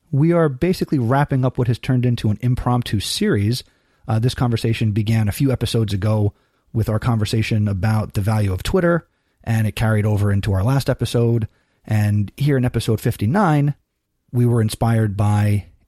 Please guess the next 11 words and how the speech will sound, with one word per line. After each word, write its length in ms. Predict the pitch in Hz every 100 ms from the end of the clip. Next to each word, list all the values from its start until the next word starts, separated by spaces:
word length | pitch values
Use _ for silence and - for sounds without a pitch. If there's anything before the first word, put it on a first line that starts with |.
| _
a 160 | 117 107
recent 400 | 101 120 - 98
post 300 | 120 117 -
on 140 | 98
teachthought 500 | - 156 - 123 117
dot 220 | - 101 -
com 500 | - 208 107 104 - _ _ _ _ -
about 440 | 113 110 110 110
why 420 | - 101 120 120 123
every 260 | 131 131 120
educator 640 | 113 - 110 104 104